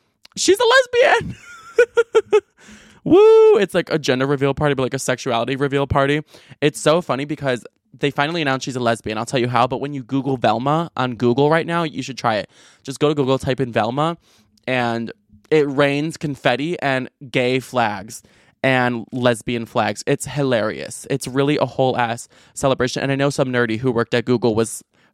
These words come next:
programming it to do that. And I'm so happy about this.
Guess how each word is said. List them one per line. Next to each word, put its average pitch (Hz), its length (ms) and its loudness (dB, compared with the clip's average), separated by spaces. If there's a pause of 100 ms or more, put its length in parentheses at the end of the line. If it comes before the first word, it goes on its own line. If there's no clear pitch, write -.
(280)
programming 127 560 2
it 117 180 -2 (1000)
to 143 100 0
do 123 160 0
that. 107 260 0
And 131 120 -6
I'm 139 80 -4
so 147 180 -4
happy 120 320 -2
about 110 240 -10
this. 107 320 -10